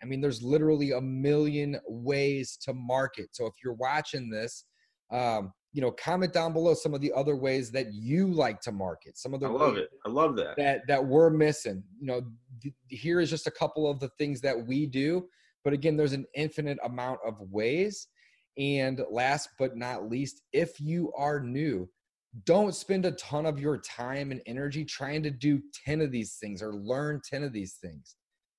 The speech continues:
Speaker 1: right, Mike? Only pick one and get good at it, or at least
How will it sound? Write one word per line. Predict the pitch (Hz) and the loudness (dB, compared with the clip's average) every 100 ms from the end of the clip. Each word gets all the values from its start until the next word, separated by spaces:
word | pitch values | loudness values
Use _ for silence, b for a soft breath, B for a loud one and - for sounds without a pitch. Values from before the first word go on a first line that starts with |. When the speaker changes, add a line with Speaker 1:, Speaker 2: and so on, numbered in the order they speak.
| - | -2
Speaker 1:
right, | 113 143 - | 2 2 0
Mike? | 147 151 - - | -2 -2 -4 0
Only | 160 180 190 196 | 2 4 2 0
pick | - 175 165 - | -2 -2 -2 -4
one | 123 127 131 104 80 82 _ _ _ _ _ - | -4 2 2 2 -4 -14 _ _ _ _ _ -6
and | 117 98 | -6 -2
get | - 151 156 104 | 4 4 4 4
good | 143 139 | 4 6
at | 104 | 2
it, | 87 - | 0 0
or | 123 | 2
at | 123 | 2
least | 170 - | 0 0